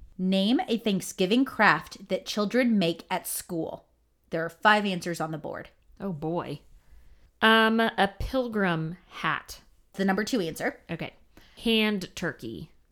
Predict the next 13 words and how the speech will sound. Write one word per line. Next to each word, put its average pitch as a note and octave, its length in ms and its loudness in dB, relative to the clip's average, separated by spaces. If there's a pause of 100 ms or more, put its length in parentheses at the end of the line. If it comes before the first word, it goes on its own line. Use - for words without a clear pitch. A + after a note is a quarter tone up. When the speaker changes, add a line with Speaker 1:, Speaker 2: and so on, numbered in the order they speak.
Speaker 1:
Number E3 380 0
one G3+ 160 2
answer. G3+ 560 0
Speaker 2:
Okay. D3+ 320 -14 (1080)
Um, F#3 800 -2 (1080)
a E3+ 80 -8
placemat? C4 800 -6 (1700)
Speaker 1:
Nope. E3+ 360 -4 (580)
First F#3 340 -6
X. - 500 -4 (520)
Speaker 2:
Um, F3 460 -8 (280)
like F#3 160 -12
a F3 100 -8